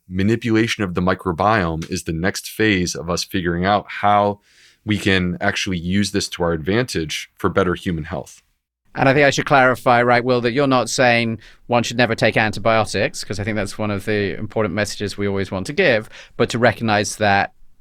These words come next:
Speaker 2: in certain cases it can have impact.
Speaker 1: Without a shadow of a doubt in my mind, the greatest discovery in the history of medicine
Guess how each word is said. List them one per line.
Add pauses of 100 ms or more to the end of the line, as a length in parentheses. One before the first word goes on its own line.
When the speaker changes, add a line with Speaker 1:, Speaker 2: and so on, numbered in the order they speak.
Speaker 2:
in
certain
cases
it
can
have
impact. (460)
Speaker 1:
Without
a
shadow
of
a
doubt
in
my
mind,
the
greatest
discovery
in
the (160)
history
of
medicine